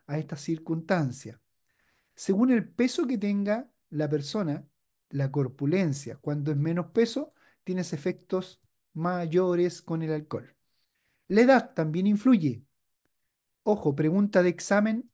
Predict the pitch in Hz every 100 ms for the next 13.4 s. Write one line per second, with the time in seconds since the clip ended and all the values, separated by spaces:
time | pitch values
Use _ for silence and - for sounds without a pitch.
0 | _ 156 139 139 - 262 214 156 147 160
1 | 156 151 139 - 170 170 165 165 165 175
2 | 180 233 240 - _ _ _ _ _ _
3 | _ - 208 240 240 - _ 170 185 220
4 | 214 240 294 294 277 233 - 196 - 147
5 | 135 135 170 - - _ _ _ _ -
6 | 226 240 233 202 185 165 208 320 359 -
7 | 208 - 185 170 160 147 202 190 - 233
8 | - - - 214 226 240 160 175 202 -
9 | _ - 160 185 247 254 220 196 190 175
10 | 151 123 101 - _ _ _ 175 170 185
11 | 196 - _ _ - 139 139 - 185 156
12 | 127 - _ _ - 131 123 131 123 127
13 | 143 160 113